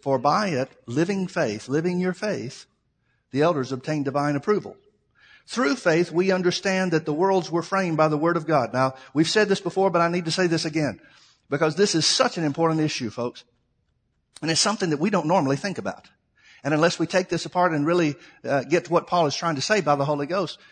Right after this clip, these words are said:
you're gonna miss something really good. This word worlds does not mean planets. Although we understand that the planets, the universe was created by things that we can't see.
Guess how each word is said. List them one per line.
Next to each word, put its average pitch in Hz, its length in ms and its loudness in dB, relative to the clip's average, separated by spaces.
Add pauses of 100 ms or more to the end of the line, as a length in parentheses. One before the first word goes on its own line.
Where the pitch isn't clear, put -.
you're 160 140 2
gonna 170 160 2
miss 170 160 0
something 151 320 -4
really 165 180 0
good. 143 240 -4 (1500)
This 196 300 4
word 175 440 0 (180)
worlds 127 640 2 (100)
does 151 220 0
not 175 200 2
mean 170 220 -2
planets. 151 600 -2 (680)
Although 156 300 6
we 180 220 4
understand 185 580 0
that 151 140 0
the 160 60 -8
planets, 226 400 2
the 156 120 0
universe 180 460 2
was 151 100 -8
created 185 420 0
by 160 120 2
things 180 320 -4
that 151 100 -6
we 160 80 0
can't 160 240 -4
see. - 300 -6